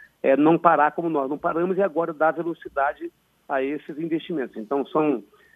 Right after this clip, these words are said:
quase doze bilhões de reais já garantidos, né, desde dois mil e dezenove e,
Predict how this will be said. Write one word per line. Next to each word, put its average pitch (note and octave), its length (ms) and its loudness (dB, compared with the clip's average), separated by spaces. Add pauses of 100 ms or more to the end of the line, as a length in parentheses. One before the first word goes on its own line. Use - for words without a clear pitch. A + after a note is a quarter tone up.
(120)
quase C3 260 4
doze C#3 560 0
bilhões D3+ 800 0
de B2 120 -8
reais A2 580 -4
já B2+ 340 2 (380)
garantidos, D3 880 0
né, A#2 120 -2
desde B2 260 -2
dois B2 120 0
mil C3 80 0
e B2+ 60 -6
dezenove A#2+ 640 2
e, A2+ 500 -10